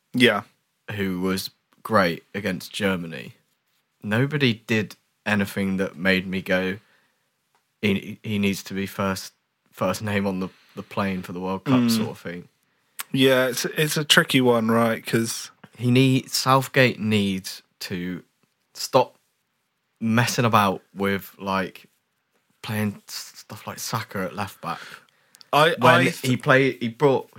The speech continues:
Speaker 2: did he bring him on? I think he brought him on.
Speaker 1: Brought him on and, and he basically,
Speaker 2: And he just
Speaker 1: he
Speaker 2: started
Speaker 1: got,
Speaker 2: running at
Speaker 1: he got an
Speaker 2: people.
Speaker 1: assist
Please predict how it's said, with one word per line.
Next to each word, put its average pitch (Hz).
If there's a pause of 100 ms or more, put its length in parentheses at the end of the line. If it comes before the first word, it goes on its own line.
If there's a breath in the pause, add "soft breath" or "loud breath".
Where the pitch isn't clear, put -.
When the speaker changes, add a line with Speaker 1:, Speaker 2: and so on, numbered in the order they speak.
(560)
Speaker 2:
did 113
he 123
bring 127
him 127
on? 131
I -
think -
he -
brought 190
him 117
on. 107
Speaker 1:
Brought 147
him 147
on 131
and, 117
and 113
he 131
basically, 120 (240)
Speaker 2:
And 117
he 113
just 120
Speaker 1:
he 110
Speaker 2:
started 120
Speaker 1:
got, 104
Speaker 2:
running 107
at -
Speaker 1:
he 139
got 143
an 139
Speaker 2:
people. 131
Speaker 1:
assist -